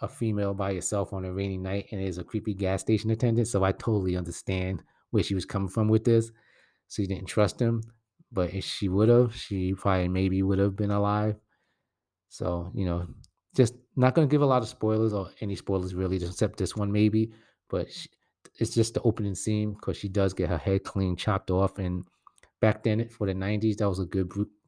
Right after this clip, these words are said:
gruesome scene. They don't show the actual cutting of the head coming off like some movies do today, which I love to see the gore and the graphic, and it makes me cringe and turn away,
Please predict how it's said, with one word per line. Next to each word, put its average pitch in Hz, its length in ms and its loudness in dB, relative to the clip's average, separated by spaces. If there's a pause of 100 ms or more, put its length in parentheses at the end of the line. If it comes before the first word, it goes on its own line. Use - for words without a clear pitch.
gruesome 98 320 2
scene. 95 480 0
They 98 120 2
don't 123 160 4
show 131 160 4
the 107 100 6 (100)
actual 104 420 4
cutting 101 640 -2
of 98 120 -6
the 85 80 -10
head 104 240 -6
coming 107 280 -6
off 107 220 -4
like 92 180 -6
some 104 260 -2
movies 98 300 0
do 98 160 -2
today, 92 340 -2
which 95 200 -6 (280)
I 117 60 0
love 98 280 0
to 104 80 -2
see 101 160 -2
the 101 100 0
gore 101 280 2
and 101 60 2
the 95 40 -2
graphic, 101 500 -2 (280)
and 98 160 -6
it - 100 -20
makes 98 180 -4
me 98 120 -2
cringe 104 480 0
and 90 100 -4
turn 104 180 -2
away, 101 360 0